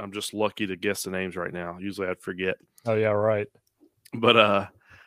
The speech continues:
Speaker 1: uh, Ross is, like, answering the door to this lady that delivers pizzas, and they said, "If you watch Friends and take out the,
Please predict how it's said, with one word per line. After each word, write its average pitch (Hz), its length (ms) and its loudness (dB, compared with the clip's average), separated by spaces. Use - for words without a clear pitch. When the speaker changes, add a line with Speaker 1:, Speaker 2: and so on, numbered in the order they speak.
Speaker 1:
uh, 104 260 8
Ross 117 460 8
is, 110 100 -2
like, 110 180 6
answering 113 360 2
the 104 60 2
door 104 240 4
to 104 80 0
this 95 280 -2
lady 98 320 -2
that 92 180 -6
delivers 95 400 -4
pizzas, 92 560 -6
and 107 420 0
they 107 100 2
said, 120 200 2
"If 110 140 -6
you 156 100 2
watch 170 280 2
Friends 120 500 2
and 104 120 -8
take 120 240 0
out 120 220 4
the, 95 260 0